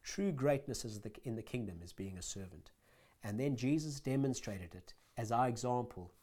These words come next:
and calls us, even commands us to follow his example, and says if we do it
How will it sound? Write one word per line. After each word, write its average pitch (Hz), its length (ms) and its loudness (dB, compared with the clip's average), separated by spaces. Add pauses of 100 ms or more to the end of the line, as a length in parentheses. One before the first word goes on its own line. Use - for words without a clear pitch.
and 104 220 -4 (240)
calls 175 580 4
us, - 320 -12 (380)
even 202 340 4
commands 160 680 6
us - 180 -6
to 113 120 -8
follow 151 380 2
his 135 220 0
example, 113 600 -2 (360)
and 104 140 -4
says 117 180 0
if 123 160 -2
we 123 100 0
do 131 260 4
it - 220 -8